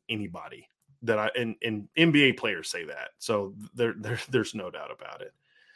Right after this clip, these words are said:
All right, let's get to some more questions here. Sid Irish, "Brian, is Chad Bowden the new Vinny Cerrato?"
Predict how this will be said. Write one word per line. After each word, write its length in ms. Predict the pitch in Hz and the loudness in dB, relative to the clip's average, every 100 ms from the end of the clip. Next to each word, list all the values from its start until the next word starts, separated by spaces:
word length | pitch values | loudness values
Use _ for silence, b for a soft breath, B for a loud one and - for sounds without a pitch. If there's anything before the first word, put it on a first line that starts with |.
| b b _ _ _ - | b b _ _ _ 4
All 220 | 135 135 | 8 10
right, 140 | 113 | 10
let's 140 | 113 123 | 6 4
get 140 | 151 | 2
to 80 | 120 | 2
some 140 | - | 2
more 160 | 127 123 | 6 4
questions 500 | - 135 120 - 110 | 6 6 6 4 -2
here. 440 | 127 127 110 95 b b b | 4 4 4 2 b b b
Sid 260 | - 240 202 | 8 12 12
Irish, 500 | 156 113 92 - - - | 12 10 4 -2 -6 2
"Brian, 240 | 143 143 | 6 8
is 100 | 113 | 6
Chad 360 | - 151 151 127 | 4 6 6 8
Bowden 420 | 135 135 131 131 - | 6 6 4 0 -2
the 140 | 120 | 2
new 440 | 117 123 123 120 123 | 4 4 4 4 2
Vinny 300 | 110 107 110 | 0 -2 0
Cerrato?" 800 | 104 - 107 101 101 95 87 80 | 0 -4 -2 0 0 -2 -4 -6